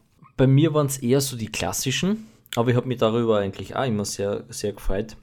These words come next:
In den letzten Jahren bin ich halt nur von diesem Schokoladigen halt ein bisschen weg, weil, also wenn's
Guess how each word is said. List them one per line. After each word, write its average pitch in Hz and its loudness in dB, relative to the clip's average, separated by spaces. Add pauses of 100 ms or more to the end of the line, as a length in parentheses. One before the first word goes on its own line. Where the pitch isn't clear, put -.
In 113 -2
den 107 0
letzten 98 -6
Jahren 101 -2
bin 101 -4
ich 98 -4
halt 98 -8
nur 101 -2
von 101 -6
diesem 95 -4 (1040)
Schokoladigen 101 0
halt 101 -2
ein - -6
bisschen 110 -2
weg, - -2
weil, 92 2 (420)
also 104 -2
wenn's 98 0